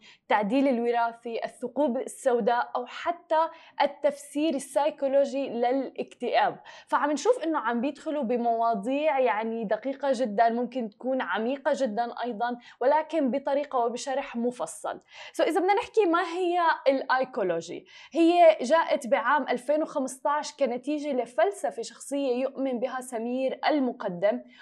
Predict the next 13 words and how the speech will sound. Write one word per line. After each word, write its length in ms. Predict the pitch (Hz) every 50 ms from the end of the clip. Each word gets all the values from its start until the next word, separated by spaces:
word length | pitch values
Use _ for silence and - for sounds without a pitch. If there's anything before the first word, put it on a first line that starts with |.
| - -
ومنذ 160 | - 269 370 480 539 523 494 508
تأسيس 400 | - - - - 330 339 339 359
القناة 420 | 330 349 349 269 254 247 247 262
ظهر 460 | 226 214 254 302 294 294 285 247 - -
أحمد 300 | - - 285 269 247 262
سمير 420 | - - 240 226 240 254 262 269
على 280 | 240 190 196 214 226 220
لائحة 400 | 233 247 - - - - 269 254 - _ -
أكثر 460 | 320 - - - - - 302 294 269
سبعة 420 | 269 - 330 320 330 285 254 240
وسبعين 440 | 226 - - 240 196 202 226 285 262
شخصية 640 | 247 - 233 - - - - - 285 277 277 262 269
تأثيرًا 720 | 269 302 - - - - - 294 285 269 262 254 277 285